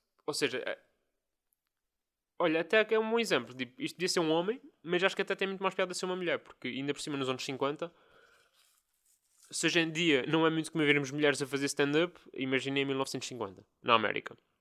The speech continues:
Mas estou a gostar imenso, já vi a primeira temporada. E se calhar vou aproveitar este confinamento para ver, tipo, tudo. Pronto, e último f-, e última recomendação.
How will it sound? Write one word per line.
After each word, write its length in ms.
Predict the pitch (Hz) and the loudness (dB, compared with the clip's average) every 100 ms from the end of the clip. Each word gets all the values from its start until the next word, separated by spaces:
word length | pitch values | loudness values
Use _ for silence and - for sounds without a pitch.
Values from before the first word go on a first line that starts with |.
| _ _ _ _ _ - | _ _ _ _ _ -2
Mas 200 | 139 135 | 2 2
estou 200 | - 147 | 4 2
a 40 | |
gostar 200 | 139 - | 4 4
imenso, 420 | 120 113 139 - 135 | 2 2 0 -2 4
já 160 | 127 | 4
vi 120 | 123 127 | 6 0
a 40 | |
primeira 280 | 131 123 120 | 0 -2 -2
temporada. 560 | 120 117 127 147 160 165 - - - | -4 -2 0 0 0 -6 -16 -20 -8
E 80 | 190 | -2
se 100 | 185 | 0
calhar 260 | - 180 180 | 4 6 6
vou 80 | 170 | 4
aproveitar 380 | - 170 175 | -2 0 2
este 140 | 175 - | 2 0
confinamento 600 | 170 - 170 175 190 - | -6 -2 -2 -2 -4 -6
para 420 | - 190 185 180 | -4 -2 -2 -4
ver, 220 | 175 180 | -2 -2
tipo, 200 | 175 175 _ | -2 -12 _
tudo. 240 | - 139 - - _ _ _ - - - _ _ _ _ - | -10 -8 -10 -20 _ _ _ -20 -20 -20 _ _ _ _ -20
Pronto, 280 | - 226 196 | 6 6 8
e 80 | 233 | 4
último 260 | 240 240 233 | 4 2 0
f-, 240 | - - | -4 -8
e 80 | 208 | -4
última 280 | 220 220 208 | -4 -2 -4
recomendação. 680 | - 214 214 214 139 107 | -2 -2 0 0 0 0